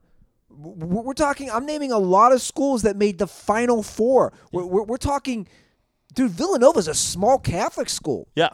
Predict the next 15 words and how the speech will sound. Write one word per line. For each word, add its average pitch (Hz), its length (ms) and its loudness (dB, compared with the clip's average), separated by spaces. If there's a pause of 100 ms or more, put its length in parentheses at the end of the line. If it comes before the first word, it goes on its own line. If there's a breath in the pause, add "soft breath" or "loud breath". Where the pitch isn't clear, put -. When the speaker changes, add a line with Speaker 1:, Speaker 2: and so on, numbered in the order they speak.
Speaker 1:
They, 208 140 2
they 240 260 -6
won 285 220 -4
two 247 200 -4
titles 226 420 0
recently. 117 420 -6
Speaker 2:
Yeah. 196 160 -2 (160)
Villanova's 175 560 4
a 180 80 4
small 151 400 4
Catholic 160 420 0
school 107 480 -2 (360 soft breath)
that 139 320 -2 (580)
has 175 580 2 (140)
a 147 520 0